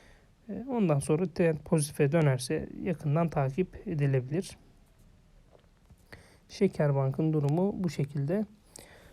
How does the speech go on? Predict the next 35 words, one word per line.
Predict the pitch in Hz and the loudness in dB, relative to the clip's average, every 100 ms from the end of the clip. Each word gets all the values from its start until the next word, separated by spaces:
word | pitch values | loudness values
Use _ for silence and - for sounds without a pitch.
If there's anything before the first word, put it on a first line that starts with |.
| - - | -6 0
Bugünkü | 190 180 175 | 4 4 4
analizler | 170 170 156 147 143 | 2 4 6 6 6
bu | 151 | 4
kadar. | 160 143 208 - | 2 4 2 -2
Sizin | - 190 185 | -2 4 6
de | |
istediğiniz | 170 - 170 160 170 - | 4 2 4 6 4 2
hisseler | - 165 156 165 | 2 4 6 6
varsa | 180 147 190 | 4 4 4
yorumlamamı | 185 147 139 143 139 139 | 4 6 6 6 6 4
istediğiniz | 135 - 139 147 139 | 2 0 -2 0 4
ya | 147 | 4
da | 165 - - | 2 -4 -2
kripto | - 147 147 | 2 2 2
paralar | 135 139 135 165 220 - - - - - | 0 0 2 0 -2 -8 -20 -20 -20 -8
bu | 214 185 | -6 2
postun | 180 147 - 175 170 - | 2 2 0 0 0 2
altına | 165 156 - 165 170 | 4 4 2 2 6
yazarsanız | 147 147 156 - 151 196 | 6 8 6 4 2 2
onları | 170 151 147 | 4 6 6
da | 143 | 6
listeme | 143 139 - 143 | 4 2 0 2
eklerim, | 143 147 147 170 | 2 0 -2 2
analizini | 151 147 143 135 | 4 4 4 2
yaparım. | 139 143 135 190 - - - - - - - | 2 0 0 -2 -4 -12 -20 -20 -20 -20 0
Destek | 165 151 180 - | 0 2 0 2
olmak | 160 156 147 | 2 2 0
isterseniz | - 147 147 135 135 | 2 2 2 0 2
de | 175 180 | 0 0
bu | 156 | -2
postu | - 151 147 143 | 0 0 0 2
beğenip | 147 143 170 | 4 4 2
kaydederseniz | - 165 151 147 143 135 156 165 151 | 0 2 4 4 4 2 -2 -2 0
destek | 151 - 143 | 0 -2 0
olabilirsiniz. | 151 147 135 139 - 175 - | 4 4 2 0 0 -2 -4